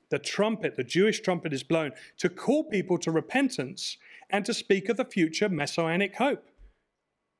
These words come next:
Now, the Bible trumpets blown remind us and our Jewish friends of the coming judgment. But for those of us who know Messiah Jesus, it affirms that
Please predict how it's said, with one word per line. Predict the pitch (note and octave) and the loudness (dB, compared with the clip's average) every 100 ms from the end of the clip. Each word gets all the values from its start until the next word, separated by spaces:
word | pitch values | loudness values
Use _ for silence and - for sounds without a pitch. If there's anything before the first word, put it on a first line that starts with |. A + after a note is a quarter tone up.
| _ _ _ _ _ _ _ _ _ _ - | _ _ _ _ _ _ _ _ _ _ -4
Now, | F#3+ F#3+ F#3+ - _ _ _ | 0 0 -2 -14 _ _ _
the | E3 E3+ | -2 0
Bible | F#3 A3+ C4+ G3 | 2 0 0 0
trumpets | - F3 F3 E3+ | 0 0 -2 -6
blown | - D#3 C#3+ D3 A#3 - _ - | 0 0 2 -2 -4 -8 _ -2
remind | D#3 E3 F3+ A#3 G#3+ | 0 2 2 2 2
us | B2+ D#3 F#3+ - - _ - - | 0 -2 -4 -6 -8 _ -20 -6
and | D#3 E3+ | 0 2
our | D#3 D3 | 2 0
Jewish | C3 - B3 G#3+ | -2 0 2 2
friends | - C3 B2+ G#3 - - _ _ _ | -2 -2 -2 -4 -8 -14 _ _ _
of | D#3+ | -2
the | D#3 | -2
coming | F3+ - E3+ D#3+ E3+ | -4 -2 0 2 2
judgment. | C#3 G3 B3 - C3 - - _ _ _ _ _ _ _ _ _ _ _ | 2 0 -2 -8 -14 -14 -18 _ _ _ _ _ _ _ _ _ _ _
But | - E3 | -4 -2
for | E3 | 0
those | G#3 D4+ | 2 2
of | G3+ | 0
us | E3+ | 0
who | - | 0
know | D#3+ E3 C4+ | 2 4 4
Messiah | B3+ - F3+ E3 D3+ | 4 2 0 0 0
Jesus, | E3 E3 E3 D#3+ - - _ | 2 2 2 -4 -8 -20 _
it | - G3+ | 0 2
affirms | F#3+ - A3 C#4+ F#3+ F3 - | 0 0 0 2 2 -2 0
that | G#3 G#3 - | 0 0 -4